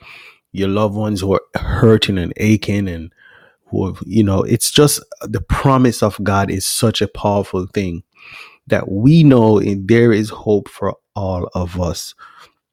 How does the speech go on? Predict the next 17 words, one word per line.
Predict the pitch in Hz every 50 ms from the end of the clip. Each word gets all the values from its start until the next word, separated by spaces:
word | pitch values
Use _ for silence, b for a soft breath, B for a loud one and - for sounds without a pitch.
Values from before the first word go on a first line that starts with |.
| _ _ _ _ _ _ _ _ _ _ - - 127
When | 113 107 113 113 117 120 123
Christ | - - - 131 120 117 117 113 - -
returns, | 113 - - 117 110 107 104 104 98
he | 98 104 104 -
offers | - 107 104 107 - - 107 104 95 - - -
a | - - - _ _ _ _ _ _ _ _ _ _ _ _ _ -
life | 123 117 120 117 120 120 110 -
in | 110 113
a | 110
mortal | 104 101 104 113 120 120 123 - - 123 117 113
body. | 107 107 104 104 104 101 104 110 - _ _ _ _ B B B B B B B B B _
The | 110
word | 107 107 113 120 120 120
immortality | 123 120 117 120 117 117 - 120 117 120 117 - 120
means | 113 113 117 117 117 113 101 98
not | 104 107 113 127 143 151 - 135
just | - 127 127 127 120 - - - -